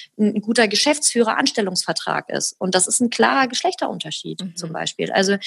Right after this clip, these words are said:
Speaker 1: die Frauen sitzen hier eigentlich immer, weil sie im Großen und Ganzen irgendwie mal Probleme mit der Familiengründung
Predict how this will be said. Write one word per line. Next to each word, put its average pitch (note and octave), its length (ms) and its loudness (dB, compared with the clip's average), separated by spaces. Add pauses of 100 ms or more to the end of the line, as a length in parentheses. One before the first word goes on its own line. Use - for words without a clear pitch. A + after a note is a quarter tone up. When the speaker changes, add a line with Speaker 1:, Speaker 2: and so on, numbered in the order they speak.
(300)
Speaker 1:
die A3+ 60 0
Frauen G#3+ 300 4
sitzen B3+ 280 2
hier C4 200 4
eigentlich B3 300 2
immer, A#3+ 300 2
weil A#3+ 200 2
sie A#3+ 320 6 (280)
im A3 100 -20
Großen A#3 420 -2
und G#3+ 180 -8
Ganzen A#3 420 -2
irgendwie B3+ 380 0
mal G#3+ 180 0
Probleme G#3 520 4 (440)
mit G#3+ 120 4
der G#3 80 6
Familiengründung D#3+ 920 0